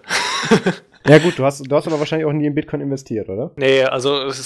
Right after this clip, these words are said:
Speaker 1: ist, äh, mir ist es ehrlich gesagt auch irgendwie zu doof, bei mir zu Hause noch Hardware extra dafür laufen zu lassen, um Bitcoin zu minen.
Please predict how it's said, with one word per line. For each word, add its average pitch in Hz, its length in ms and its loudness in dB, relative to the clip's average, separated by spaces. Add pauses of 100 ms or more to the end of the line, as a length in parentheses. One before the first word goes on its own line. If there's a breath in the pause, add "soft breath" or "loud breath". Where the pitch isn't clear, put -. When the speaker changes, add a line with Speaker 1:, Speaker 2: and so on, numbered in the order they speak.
(100)
Speaker 1:
ist, 147 120 -6
äh, 143 240 0
mir 139 280 -4
ist - 140 -6
es - 140 -10
ehrlich 147 340 -4
gesagt 131 380 -4
auch 131 340 -2
irgendwie 143 360 -6
zu 139 200 -6
doof, 131 340 -4
bei 127 120 -4
mir 135 160 -6
zu 139 160 -4
Hause 139 320 0
noch 123 320 -2
Hardware 131 340 2
extra 127 240 -8
dafür 123 240 -4
laufen 117 260 -4
zu - 160 -10
lassen, 127 680 -4
um 120 260 -8
Bitcoin 120 480 -2
zu - 160 -6
minen. 120 540 -4